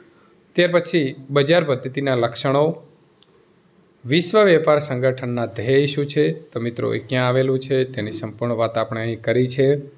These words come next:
એનું વડું મથક સ્વિટ્ઝરલેન્ડના જીનીવા ખાતે છે. ડબલ્યુટીઓ એટલે કે વર્લ્ડ ટ્રેડ ઓર્ગેનાઇઝેશન એટલે કે વિશ્વ વેપાર સંગઠન, એના ધ્યેયો અહીં લખેલા છે.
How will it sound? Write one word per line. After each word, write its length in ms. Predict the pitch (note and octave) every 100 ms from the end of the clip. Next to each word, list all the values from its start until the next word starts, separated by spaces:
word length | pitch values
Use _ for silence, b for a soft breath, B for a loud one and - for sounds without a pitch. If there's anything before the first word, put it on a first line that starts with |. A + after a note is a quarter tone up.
| -
એનું 220 | A#2 A#2+
વડું 240 | A2 C#3 C3+
મથક 440 | B2 B2+ B2 A#2+
સ્વિટ્ઝરલેન્ડના 800 | - - B2 A#2 C#3+ C3+ B2+ A#2
જીનીવા 420 | G#2+ B2+ A#2 A#2+
ખાતે 320 | B2 C3 - B2+
છે. 380 | C#3+ C#3+ D3 - -
ડબલ્યુટીઓ 600 | B2+ D#3 F#3 F#3 E3+ E3
એટલે 160 | D3 C3+
કે 120 | A#2+
વર્લ્ડ 320 | A2 C3 D3
ટ્રેડ 460 | C#3+ C#3+ A#2+ A#2 - -
ઓર્ગેનાઇઝેશન 760 | A#2 A2 A#2+ A#2+ A#2+ A#2+ B2
એટલે 640 | B2+ - _ _ _ - A2
કે 100 | G#2+
વિશ્વ 360 | G#2+ B2+ - C#3
વેપાર 400 | A#2+ G2 G2+ G2 - -
સંગઠન, 600 | - A#2 B2+ B2+ C3+ C#3+ D#3+ b b b b -
એના 160 | B2+
ધ્યેયો 400 | B2 A#2+ B2 C#3+
અહીં 200 | C#3+ C#3
લખેલા 380 | C3 B2+ C#3 C3+
છે. 320 | C3 C#3 C#3+